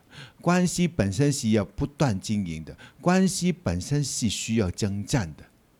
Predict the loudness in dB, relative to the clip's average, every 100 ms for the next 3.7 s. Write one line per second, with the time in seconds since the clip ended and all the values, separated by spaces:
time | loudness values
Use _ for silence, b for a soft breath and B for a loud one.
0 | _ _ _ _ _ _ -10 -10 -10 B
1 | 0 0 4 4 6 6 4 2 0 0
2 | 0 -2 0 0 -2 -4 -2 0 0 -2
3 | -2 -6 -2 -2 -2 -4